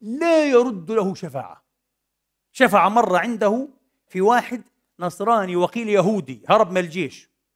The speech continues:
أخذ ليعدم، شفع فيه. قال: "الشيخ الحسن يشفع فيه؟" "عفونا عنه وعن كل المحكوم بالإعدام."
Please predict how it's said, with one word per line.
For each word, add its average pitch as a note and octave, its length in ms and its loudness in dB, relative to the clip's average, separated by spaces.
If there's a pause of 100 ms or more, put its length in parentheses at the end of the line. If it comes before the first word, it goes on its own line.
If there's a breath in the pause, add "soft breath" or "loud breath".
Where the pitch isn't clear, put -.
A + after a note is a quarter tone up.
(200)
أخذ G#3 260 0
ليعدم، D3+ 500 -2 (1500)
شفع D#3+ 460 0
فيه. A#2+ 240 -18 (840)
قال: F#3+ 140 4
"الشيخ G#3+ 320 -4
الحسن G3 360 -6
يشفع F#3+ 320 -2
فيه؟" A#3 300 -8 (420)
"عفونا A3 680 2
عنه A#3 300 -2
وعن G#3+ 600 2
كل C#4+ 300 -2
المحكوم B3+ 600 0
بالإعدام." B2+ 420 -10